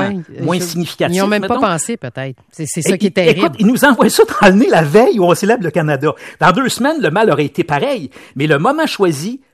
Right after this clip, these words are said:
Speaker 2: nous dit à quel point la direction d'Air Canada est aux mains de peddlers, de gens complètement déconnectés. Et là,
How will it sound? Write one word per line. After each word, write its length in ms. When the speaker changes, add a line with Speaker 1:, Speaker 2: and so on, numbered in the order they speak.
Speaker 2:
nous 240
dit 360
à 100
quel 280
point 280
la 100
direction 560
d'Air 200
Canada 520
est 220
aux 100
mains 360
de 360
peddlers, 440
de 180
gens 320
complètement 840
déconnectés. 720
Et 120
là, 320